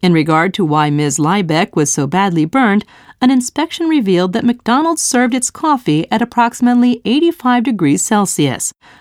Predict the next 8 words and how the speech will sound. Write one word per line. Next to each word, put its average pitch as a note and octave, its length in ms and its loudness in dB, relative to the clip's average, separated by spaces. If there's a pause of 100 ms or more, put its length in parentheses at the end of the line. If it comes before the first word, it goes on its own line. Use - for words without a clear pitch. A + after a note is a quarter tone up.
(160)
a B3+ 120 0
temperature C4+ 580 -2
hot D4+ 300 -2
enough F#3 380 0
to A#3+ 120 -2
scald A#3 460 -2
human E3 320 0
flesh. - 580 -4